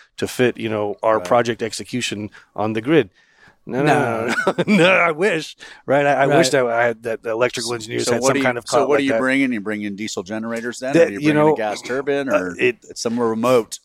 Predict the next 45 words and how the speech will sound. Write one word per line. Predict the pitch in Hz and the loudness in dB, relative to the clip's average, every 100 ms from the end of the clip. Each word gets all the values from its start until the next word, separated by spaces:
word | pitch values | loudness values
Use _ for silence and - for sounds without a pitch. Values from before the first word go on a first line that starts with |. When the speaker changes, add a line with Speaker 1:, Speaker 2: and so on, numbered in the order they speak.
| _ | _
Speaker 1:
I'm | 151 175 | 0 2
not | 156 135 | 2 0
gonna | 131 123 | 0 2
say | 123 | 2
Speaker 2:
Mobile? | 120 | 2
Speaker 1:
that | 113 104 | 0 2
our | 117 127 | 2 2
project | - 110 107 - | 2 0 -2 -8
teams | 113 101 | -6 -4
have | 101 | -2
ever | 104 104 | -2 -2
had | 104 101 | -4 -4
to, | 104 101 | -10 -8
you | 113 | -4
know, | 107 104 | -2 -2
Speaker 2:
It's | - - | -2 -8
Speaker 1:
do | - | -2
Speaker 2:
a | |
Speaker 1:
that, | 156 147 | 2 4
Speaker 2:
cus-, | |
Speaker 1:
but, | 156 | 4
Speaker 2:
it's | 233 | 2
a | - | 2
customer. | - - 247 285 233 - | 2 2 2 2 -2 0
Speaker 1:
but, | 196 175 | 0 0
but, | |
you | 185 | -4
know, | 175 | -4
it | 165 170 165 | 0 2 4
is | 151 | 4
a | 151 | 2
schedule-driven | - 156 165 143 127 120 127 - | 2 2 2 2 0 0 -2 0
issue. | 226 - 104 98 | 2 2 -2 -4
You | 110 | -4
know, | 113 | -2
Speaker 2:
Right. | 117 117 | -2 0
Speaker 1:
that | 143 143 | 0 0
drill | 131 139 135 | 2 4 4
rig | 113 113 120 | 2 -2 -4
is | 110 | -4
gonna | 110 127 | -2 -4
be | 110 110 | -2 -6
there | 101 104 101 | -4 -2 -2
at | 98 | -2
that | 107 113 | 0 0